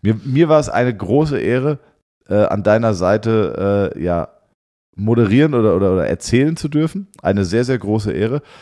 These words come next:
Ich kam als kleiner Schulbub zu dir. Ich hab damals meinen Stock genommen und hab mein, mein, mein Tuch gespannt und hab meine Habseligkeiten in diesen Stock und bin nach Stuttgart gepilgert,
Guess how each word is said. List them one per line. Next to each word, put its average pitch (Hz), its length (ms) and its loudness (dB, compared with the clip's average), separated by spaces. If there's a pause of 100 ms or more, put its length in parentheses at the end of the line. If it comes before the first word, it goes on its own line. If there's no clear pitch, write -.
(220)
Ich - 140 -10
kam 131 400 0 (360)
als - 280 -6
kleiner 110 340 2
Schulbub 147 720 0
zu 127 160 -2
dir. 151 260 0 (520)
Ich - 100 -6
hab 101 120 -2
damals 107 300 -2
meinen 101 200 -2
Stock - 400 -2
genommen 131 340 -4
und 104 100 -4
hab 107 200 -2
mein, 92 260 -4 (340)
mein, 85 480 -8
mein 85 300 -8
Tuch 151 320 -4
gespannt 117 460 -4
und 101 80 -4
hab 107 160 -4
meine 92 240 -2
Habseligkeiten 98 840 -4
in 98 140 -6
diesen 98 300 -6
Stock - 380 -2 (200)
und 90 140 -8
bin 117 100 0
nach 110 160 -2
Stuttgart - 480 -4
gepilgert, 131 560 0